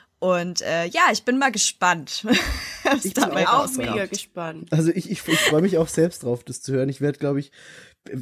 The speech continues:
Speaker 2: vielleicht schaff ich's sogar, dass ich's morgen noch, äh, fertig mache. Ich muss ja noch auch ein
Speaker 1: Ja.
Speaker 2: Cover noch f-, machen, weil Featuring hatten wir ja noch keins. Ähm,
Speaker 1: Genau.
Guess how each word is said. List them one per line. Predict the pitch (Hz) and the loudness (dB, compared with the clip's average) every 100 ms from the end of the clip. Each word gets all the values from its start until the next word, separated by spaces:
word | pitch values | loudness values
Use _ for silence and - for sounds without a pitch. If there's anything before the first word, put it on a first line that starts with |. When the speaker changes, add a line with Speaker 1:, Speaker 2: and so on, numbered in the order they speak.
| 123 | -10
Speaker 2:
vielleicht | 117 - 208 269 | -8 0 2 2
schaff | - 233 | 2 0
ich's | 262 | 0
sogar, | 160 135 | 2 2
dass | 131 127 | 2 0
ich's | - | -4
morgen | 113 120 147 135 | 2 4 4 4
noch, | 127 - | 2 -2
äh, | 117 | -4
fertig | 113 139 131 117 | 0 0 0 -2
mache. | 110 104 127 | -2 -4 -8
Ich | - - | -8 -4
muss | 135 | 0
ja | 135 | 2
noch | 123 - | 0 -2
auch | 113 - | -6 -2
ein | 190 | 2
Speaker 1:
Ja. | 180 175 180 | 4 4 6
Speaker 2:
Cover | 170 | 4
noch | 151 147 | 4 0
f-, | - - | -8 -8
machen, | 123 - 185 | -6 -4 -4
weil | 117 110 - - | -4 -6 -10 -20
Featuring | - 147 151 131 123 | -8 -6 -2 -2 -2
hatten | - 160 | -4 0
wir | 156 | 0
ja | |
noch | 165 - | 0 -4
keins. | - 196 269 - - - - - - _ | -10 -8 -8 -12 -20 -20 -20 -20 -20 _
Ähm, | 147 143 143 | 4 6 4
Speaker 1:
Genau. | 143 175 170 165 170 | 4 0 -2 -8 -10